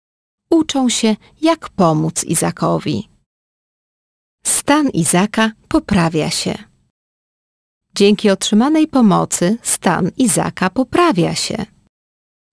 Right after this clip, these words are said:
Nadal się złości, ale nauczył się, jak z tym sobie radzić.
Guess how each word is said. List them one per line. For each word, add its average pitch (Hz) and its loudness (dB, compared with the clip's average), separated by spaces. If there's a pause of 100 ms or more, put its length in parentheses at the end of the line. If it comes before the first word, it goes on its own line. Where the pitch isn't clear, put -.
Nadal 233 4
się - 0
złości, - -2 (220)
ale 185 2
nauczył 185 0
się, 165 -2 (180)
jak 330 2
z - -2
tym 269 2
sobie 170 2
radzić. 156 -2